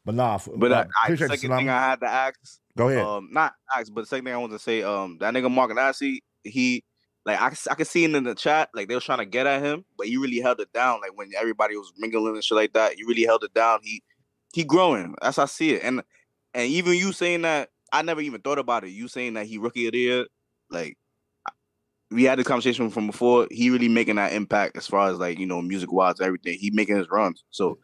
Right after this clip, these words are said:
Speaker 1: Yeah.
Speaker 2: for me, I, I, I can just see the growth in him.
Speaker 1: Yeah, yeah. It's all good, man. You know what I mean? Mark Nasty doing his thing, man. You know what I'm saying?
Speaker 2: Those, those are
Speaker 1: I,
Speaker 2: two
Speaker 1: I, I
Speaker 2: highlights
Speaker 1: love
Speaker 2: for me.
Speaker 1: that
Speaker 2: O-,
Speaker 1: people are
Speaker 2: other than the
Speaker 1: starting
Speaker 2: other bullshit that was going on, I mean, that, that whole stream was lit, but those are the two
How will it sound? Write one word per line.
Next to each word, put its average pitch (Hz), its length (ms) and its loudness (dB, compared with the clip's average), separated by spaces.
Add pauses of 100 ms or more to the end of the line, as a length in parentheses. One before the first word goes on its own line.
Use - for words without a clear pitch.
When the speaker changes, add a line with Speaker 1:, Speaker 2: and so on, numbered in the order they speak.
Speaker 1:
Yeah. 123 300 -4
Speaker 2:
for 156 160 2
me, 156 180 4
I, 135 100 4
I, - 20 -4 (100)
I 156 220 -4
can 165 100 -8
just - 240 -14
see 147 80 -4
the 120 80 -6
growth 107 260 -6
in 82 80 -16
him. 82 80 -20 (320)
Speaker 1:
Yeah, 123 140 -6
yeah. 123 180 -4 (120)
It's 90 140 -14
all 127 200 -2
good, 127 400 -6
man. 127 240 -4 (400)
You 95 80 -16
know 110 80 -8
what 113 140 -4
I 127 80 -4
mean? 135 100 -4
Mark 139 220 0
Nasty 143 300 -2
doing 135 220 -4
his 127 120 -8
thing, 131 400 -2
man. 131 260 -2
You 135 80 -4
know 131 60 0
what 127 100 2
I'm 120 60 -2
saying? 131 220 -4
Speaker 2:
Those, 139 180 0
those 131 180 -2
are 123 120 0
Speaker 1:
I, - 40 -2
Speaker 2:
two 135 60 2
Speaker 1:
I, - 20 4
I 139 60 2
Speaker 2:
highlights 143 260 2
Speaker 1:
love 170 220 2
Speaker 2:
for 143 40 -8
me. 165 60 2
Speaker 1:
that 143 60 4
Speaker 2:
O-, 147 40 2
Speaker 1:
people 160 260 -2
are 143 80 2
Speaker 2:
other 160 100 0
than - 40 2
the 180 60 6
Speaker 1:
starting 170 220 4
Speaker 2:
other 170 120 0
bullshit 170 380 0
that 165 60 2
was 165 140 0
going 165 280 0
on, 160 220 0
I 151 80 -2
mean, 151 160 -8
that, 143 160 -10
that 131 140 -6
whole 143 140 -6
stream 131 260 -12
was 107 100 -20
lit, 113 240 -2
but 95 100 -6
those 113 220 0
are - 20 -8
the 107 80 -12
two 107 300 -8